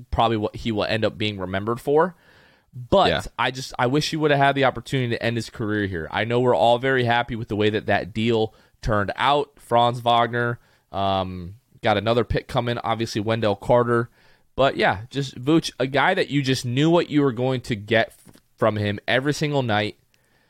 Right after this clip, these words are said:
Speaker 1: And yeah, especially, you know, making the, the couple of all-star teams that he did here in Orlando. And then finally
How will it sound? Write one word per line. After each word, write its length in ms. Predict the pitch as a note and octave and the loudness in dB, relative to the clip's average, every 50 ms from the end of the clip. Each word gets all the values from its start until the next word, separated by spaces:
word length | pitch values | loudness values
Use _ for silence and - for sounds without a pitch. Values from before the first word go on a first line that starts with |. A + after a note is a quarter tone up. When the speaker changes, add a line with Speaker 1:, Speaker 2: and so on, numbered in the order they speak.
| _ _ _ _ _ - | _ _ _ _ _ -4
Speaker 1:
And 480 | - A2+ A2+ A2+ A2+ A2+ A2+ A2+ - - | 0 0 2 2 2 0 -2 -2 -4 -4
yeah, 200 | - C3+ B2 F2 - | -2 0 0 0 -2
especially, 540 | - - - C#3+ C3+ B2+ - C#3 C3 B2+ - | -6 -4 0 0 0 0 0 -2 -2 -2 -2
you 60 | G#2+ | -4
know, 80 | A#2 A2 | -4 -4
making 340 | A2+ A#2+ B2 A#2+ D3 B2 A#2+ | -2 -2 -2 -2 -2 -2 0
the, 160 | A#2 A2 G#2 | 0 -2 0
the 120 | - A2 | -2 -4
couple 300 | - - C#3 B2 - A#2+ A2 | -2 0 -2 0 0 -2 -2
of 80 | G2 - | -2 0
all-star 720 | - G#2+ A#2+ B2 - - - B2+ A#2+ A#2+ A#2+ A#2+ B2 C3 - _ - | 2 2 4 2 2 0 0 2 2 2 2 0 -2 -6 -12 _ -8
teams 300 | - C3 B2 A#2+ B2+ B2 | -4 -4 -2 -2 0 0
that 140 | B2 F#2 | 0 0
he 140 | A#2 A#2 A2+ | 0 0 -2
did 240 | G#2 A2+ A#2+ A#2+ A#2 | 0 0 0 0 0
here 240 | A#2 A2+ B2 A#2+ A#2 | -2 -2 -2 0 0
in 60 | A#2 | 0
Orlando. 680 | A2+ A2 A2 A2 A2+ A2+ A2+ A2 A2+ A2+ A2 A2 A2 A#2 - _ _ _ _ _ _ _ _ _ | 0 -2 0 0 0 0 0 0 2 2 2 2 0 -2 -8 _ _ _ _ _ _ _ _ _
And 140 | - A#2+ B2+ | -2 0 0
then 140 | B2+ B2+ A#2+ | 0 0 0
finally 680 | A#2 - - C3 C#3+ D#3 E3+ F3 F3 D#3+ D3 C#3+ - | -2 0 2 2 2 2 0 0 -2 -2 -2 -2 -4